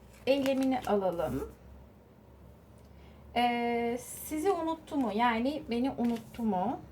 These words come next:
Çok güzel bir cevap. Ee, hayatına birini aldı mı? Şunu yakalamıştım.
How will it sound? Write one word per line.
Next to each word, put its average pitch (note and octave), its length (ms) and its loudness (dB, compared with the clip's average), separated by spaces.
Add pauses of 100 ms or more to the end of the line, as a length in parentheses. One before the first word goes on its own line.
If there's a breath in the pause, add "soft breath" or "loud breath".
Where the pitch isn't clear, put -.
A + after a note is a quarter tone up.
(920)
Çok - 160 -14
güzel - 260 -4
bir - 40 -10
cevap. - 320 -8 (600 loud breath)
Ee, A3+ 520 -2 (480)
hayatına D#4+ 720 2
birini D#4+ 340 -2 (100)
aldı C#4+ 440 -2
mı? A3 280 2 (520)
Şunu - 500 -8
yakalamıştım. A3 920 -6